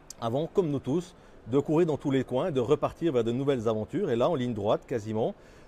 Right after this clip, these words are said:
la pastille va descendre vers les quatre heures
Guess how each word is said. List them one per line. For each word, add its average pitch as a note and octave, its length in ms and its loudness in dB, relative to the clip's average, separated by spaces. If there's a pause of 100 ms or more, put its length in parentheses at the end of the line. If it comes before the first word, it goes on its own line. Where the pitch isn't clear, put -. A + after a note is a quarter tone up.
(120)
la B2 140 2
pastille E3+ 560 -2
va C3+ 220 2
descendre C3 580 -4 (300)
vers C3 480 2
les C#3 360 0
quatre - 280 -4
heures D3 260 0